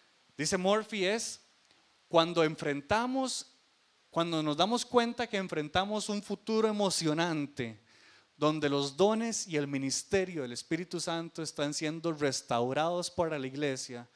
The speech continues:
y las misiones, las cuales están avanzando. Sí, viene el fin del mundo, pero eso no va a ser lo peor de que existe y, y no, el Espíritu Santo está aquí, sigue breteando en nosotros,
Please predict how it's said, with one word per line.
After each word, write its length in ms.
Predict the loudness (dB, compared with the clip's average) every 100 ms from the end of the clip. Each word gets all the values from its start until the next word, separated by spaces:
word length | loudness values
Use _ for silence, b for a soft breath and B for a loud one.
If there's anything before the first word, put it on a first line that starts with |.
| B B B
y 100 | -2
las 180 | 0 0
misiones, 580 | -4 -4 -6 -6 -10 -6
las 180 | -6
cuales 440 | -2 2 2 0 -10
están 320 | -8 -6 -4
avanzando. 640 | -6 -6 -8 -8 -10 -14 -20 B B
Sí, 200 | -4 -4
viene 240 | -4 -8
el 60 | -6
fin 180 | -4
del 140 | -2 0
mundo, 360 | 0 0 -2
pero 160 | -6 -8
eso 120 | -6
no 100 | -4
va 80 | -4
a 40 |
ser 140 | -4 -4
lo 220 | -4 -4
peor 240 | -6 -4
de 120 | -6 -12
que 100 | -10
existe 480 | -6 -6 -6 -6
y, 60 | -8 -8
y 220 | -8 -8 B B B B _ _ -6
no, 300 | -4 -4 -10 _ _
el 120 | -16 -14
Espíritu 360 | -6 -6 -4
Santo 240 | -8 -6 -8
está 160 | -12
aquí, 240 | -10 -8 -6
sigue 220 | -4 -6
breteando 500 | -6 -6 -6 -4 -6
en 80 | -8
nosotros, 640 | -4 -4 -4 -4 -4 -6